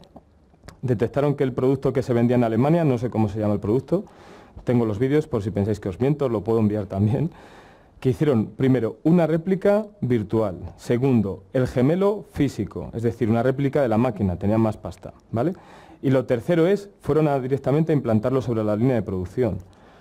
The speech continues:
Su ahorro en tiempo de, más o menos en tiempo de puesta en marcha fue un setenta por ciento. Donde más tiempo se pierde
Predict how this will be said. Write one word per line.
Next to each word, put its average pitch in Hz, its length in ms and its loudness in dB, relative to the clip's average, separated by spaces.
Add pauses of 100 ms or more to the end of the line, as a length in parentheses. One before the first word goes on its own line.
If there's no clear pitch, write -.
(220)
Su - 180 -4
ahorro 160 180 2
en 180 100 2
tiempo 165 280 2
de, 151 340 4
más 147 220 0
o 147 60 0
menos 139 200 0
en 123 120 4
tiempo 143 220 0
de 135 80 2
puesta 127 240 -2
en 127 80 2
marcha 135 240 -2
fue 135 100 0
un 143 80 2
setenta 127 360 -2
por 98 160 -8
ciento. - 380 -4 (1080)
Donde 123 200 2
más 160 180 0
tiempo 180 240 0
se 156 120 0
pierde 165 440 0